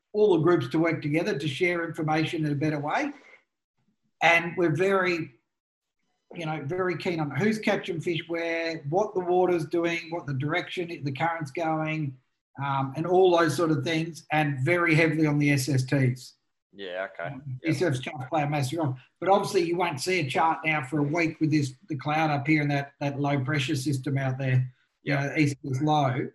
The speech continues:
Speaker 1: So you've got to do a bit of guesswork. So I know when the longliners will go out, I'll get some reports from them on who's catching what and where. And,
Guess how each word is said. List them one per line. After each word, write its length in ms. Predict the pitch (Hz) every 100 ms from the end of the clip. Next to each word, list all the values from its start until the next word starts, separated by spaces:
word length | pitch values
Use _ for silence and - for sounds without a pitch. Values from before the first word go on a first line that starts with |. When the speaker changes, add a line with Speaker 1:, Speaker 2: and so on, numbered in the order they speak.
| _ _ _
Speaker 1:
So 140 | - 160
you've 280 | 156 160 147
got 120 | 170
to 80 | 147
do 120 | 160
a 20 |
bit 140 | 147
of 80 | 143
guesswork. 560 | 135 165 - 165 135 131
So 300 | 160 139 127 127 _ _ -
I 60 | 160
know 160 | 165
when 140 | 160 151
the 80 |
longliners 600 | 151 170 185 175 170 170 156
will 80 |
go 220 | 156 160 160
out, 160 | 165
I'll 80 | 160
get 260 | 151 156 -
some 140 | 156
reports 460 | 151 127 165 160 160
from 160 | 147
them 280 | 143 156 156
on 140 | 139
who's 240 | 135 156 156
catching 420 | 165 135 151 143
what 420 | 139 147 147 151 -
and 180 | 135 131
where. 480 | 143 147 147 147
And, 200 | 135 127